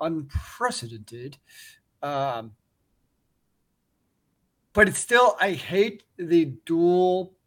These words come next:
launcher mechanism. Like, I started playing Mass Effect Legendary series that I hate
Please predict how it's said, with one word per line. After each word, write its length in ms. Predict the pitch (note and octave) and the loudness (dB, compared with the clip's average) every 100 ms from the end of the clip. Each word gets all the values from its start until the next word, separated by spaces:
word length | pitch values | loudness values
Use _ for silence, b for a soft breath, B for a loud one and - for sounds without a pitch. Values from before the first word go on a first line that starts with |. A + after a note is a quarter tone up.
| _ _ - | _ _ -4
launcher 440 | D#3 E3 C#3 D#3 | 0 0 -2 -8
mechanism. 960 | C3+ B2 B2 C#3 A2+ A2+ G#2+ B2 - _ b b b - | -8 -8 -6 -6 -8 -14 -14 -18 -20 _ b b b 0
Like, 120 | F3+ | 4
I 80 | G#3 | 4
started 340 | - G3+ A#3 | 6 4 6
playing 340 | A#3 A#3 F3+ D#3 | 4 2 2 -2
Mass 280 | E3 F3+ | 0 -2
Effect 320 | - - D3 D#3+ | -4 -4 -4 2
Legendary 580 | G#3+ F#3+ C#3+ B2+ A#2 | 2 2 -4 -4 -6
series 640 | A#2 - A#2+ B2 C#3 C3+ - _ _ _ _ _ _ _ _ _ _ _ _ _ | -8 -12 -10 -10 -10 -12 -14 _ _ _ _ _ _ _ _ _ _ _ _ _
that 120 | F#3 | 4
I 60 | E3+ | 4
hate 640 | C#3 G#3 B3 D3 B2 - | 4 4 4 4 -4 -18